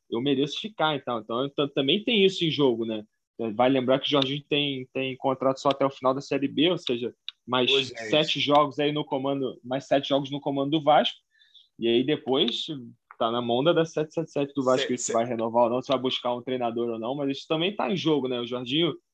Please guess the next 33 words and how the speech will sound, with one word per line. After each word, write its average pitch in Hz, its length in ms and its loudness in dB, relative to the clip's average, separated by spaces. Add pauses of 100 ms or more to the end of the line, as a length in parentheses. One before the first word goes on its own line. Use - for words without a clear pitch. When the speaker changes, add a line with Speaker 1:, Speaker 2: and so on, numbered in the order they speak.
(140)
Speaker 1:
seria 139 320 2
muito 185 300 0
importante 185 560 -2
pro 156 100 -6
Jorginho, 143 360 0
por 135 120 -2
exemplo, 143 160 -6
conseguir 139 440 -2
esse 151 140 0
acesso, 143 360 0
conseguir 180 440 -2
bem, 160 300 2
folgado, 139 580 -2
com 123 100 -10
rodadas 131 460 -2
de 135 100 -6
antecedência, 131 600 -4
pra 143 80 0
ele 147 100 -4
poder 135 240 2
chegar 120 300 -2
lá 127 140 0
na, 117 180 -6 (420)
na 127 120 -4
Speaker 2:
Ô, 131 40 -2
Speaker 1:
mesa 127 220 0
do 127 80 0
Speaker 2:
Tébaro. 156 240 4
Speaker 1:
Paulo 120 120 2
Gato 127 240 0
e - 20 -20
falar, 131 340 2
"Ó, 101 60 -8